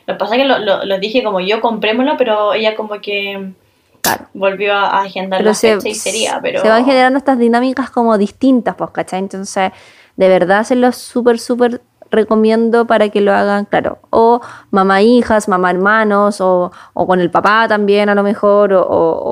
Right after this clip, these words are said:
Speaker 2: o no sé, ¿cachai? Como reencontrarse en estos viajes familiares, pero ya más versión senior, no tan niños.
Speaker 1: Claro, y quizás como también, bueno, depende de cada familia también, pues en nuestra familia ha sido así porque como somos muchos, fuimos como <laughs> haciendo recorte, pero también depende mucho de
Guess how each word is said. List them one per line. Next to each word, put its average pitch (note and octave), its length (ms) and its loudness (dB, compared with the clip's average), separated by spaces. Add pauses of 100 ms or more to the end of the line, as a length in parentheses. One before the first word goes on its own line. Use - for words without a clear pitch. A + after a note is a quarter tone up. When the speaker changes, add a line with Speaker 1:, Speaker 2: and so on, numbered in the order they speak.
(140)
Speaker 2:
o - 100 -16
no F3+ 120 -6
sé, - 200 -10 (120)
¿cachai? - 260 -14
Como C3 500 -4
reencontrarse G3 600 2
en A3+ 40 4
estos A3 180 0
viajes A3 260 2
familiares, G#3 540 2
pero G3 140 0
ya G3 200 0
más G3 280 0
versión F#3 400 -2
senior, D#3+ 440 -2
no F3+ 140 -2
tan F3+ 380 -2
niños. - 500 -2 (1120)
Speaker 1:
Claro, - 320 -8
y A3+ 80 -12
quizás A#3+ 380 -6
como C4+ 240 -4
también, A3+ 500 -8 (800)
bueno, F3 200 -8
depende F#3+ 340 -4
de G3 40 -14
cada G#3+ 280 -4
familia A#3 340 -8
también, A#3 320 -4
pues F#3+ 200 -8
en G3 100 -10
nuestra G3 220 -18
familia G3 280 -10
ha G3+ 40 -14
sido G3 200 -6
así G#3+ 180 -8
porque G#3+ 260 -12
como F3+ 220 -12
somos G#3 300 -10
muchos, A#3+ 500 -10 (460)
fuimos A3 260 -4
como A3 200 -4
<laughs> - 20 -2
haciendo A3+ 340 -2
recorte, A3 480 -4
pero G3+ 160 -6
también G3+ 240 -8
depende G#3+ 320 -6
mucho A3 300 -8
de A3 340 -6